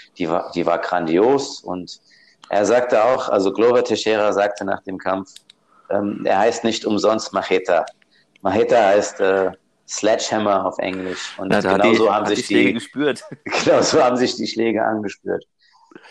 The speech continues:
Speaker 1: Und,
Speaker 2: Ja, stimmt, das
Speaker 1: aber
Speaker 2: hat er gesagt, hat im Interview,
Speaker 1: hat er,
Speaker 2: gell?
Speaker 1: genau, hat er gesagt, er ist, he's a sledgehammer. Und, ähm, das war schon, hat man schon gesehen. Also Glover Teixeira ist gefallen wie ein Baum. Und, äh,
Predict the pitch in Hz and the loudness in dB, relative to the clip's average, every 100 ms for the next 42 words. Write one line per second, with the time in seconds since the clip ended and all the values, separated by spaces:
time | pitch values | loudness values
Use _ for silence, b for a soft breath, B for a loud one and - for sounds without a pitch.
0 | - 90 95 101 123 92 85 95 104 95 | -6 0 2 2 0 0 2 2 4 2
1 | 107 101 92 107 117 92 90 92 95 _ | 0 -4 -8 -6 -6 -4 -2 -4 -8 _
2 | _ _ 90 90 90 82 85 85 85 82 | _ _ -12 -4 -2 -2 -2 -2 -2 -2
3 | 85 123 131 - - 101 113 127 104 - | -2 -2 -4 -8 -12 -6 0 2 0 0
4 | 107 113 - 101 90 85 80 - 85 80 | 0 0 0 -4 -2 -2 -2 -6 -10 -10
5 | - 80 76 76 - - - 98 92 - | -8 -6 -6 -10 -18 -18 -6 -4 -2 -4
6 | 92 87 85 - B B B _ 104 - | -6 -6 -8 -10 B B B _ -6 -4
7 | 123 127 120 110 123 107 95 87 85 78 | -2 0 2 2 0 0 -2 -2 -2 -4
8 | 78 - _ _ - 98 92 92 90 - | -6 -10 _ _ -2 2 2 2 -2 0
9 | 101 107 117 104 - - - - 107 123 | 0 2 2 0 -4 -8 -14 -4 0 0
10 | 117 104 104 104 92 90 101 - - _ | 0 -2 -2 -2 0 0 0 -4 -14 _
11 | - - - | -20 -18 -20